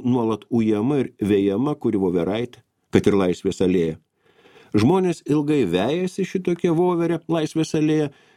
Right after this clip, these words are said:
ir svaido pagaliais, vis negalėdami jos sugauti, pakol voverė bus pasprukusi, kuri priemiesčio daržus.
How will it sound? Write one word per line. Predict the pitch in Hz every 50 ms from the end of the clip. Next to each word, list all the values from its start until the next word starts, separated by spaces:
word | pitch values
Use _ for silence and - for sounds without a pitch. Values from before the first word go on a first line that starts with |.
| _
ir | - 117 117
svaido | - 127 139 135 127 120 123 113
pagaliais, | - 117 113 107 113 110 110 127 151 160 - - -
vis | 113 - -
negalėdami | 110 107 95 95 104 107 117 107 110 104 101 95
jos | 92 87 - -
sugauti, | 92 80 80 73 65 62 - - - _ _ _
pakol | - 131 127 - 147 147 139 139 127 110
voverė | 110 107 104 110 107 110 110 104
bus | 101 98 98 101 -
pasprukusi, | - - 107 101 - - 123 147 143 - - 110 - - 104
kuri | - - 90 85 85 -
priemiesčio | - 98 78 78 78 71 69 - - 65
daržus. | 65 71 - 65 - 69 - -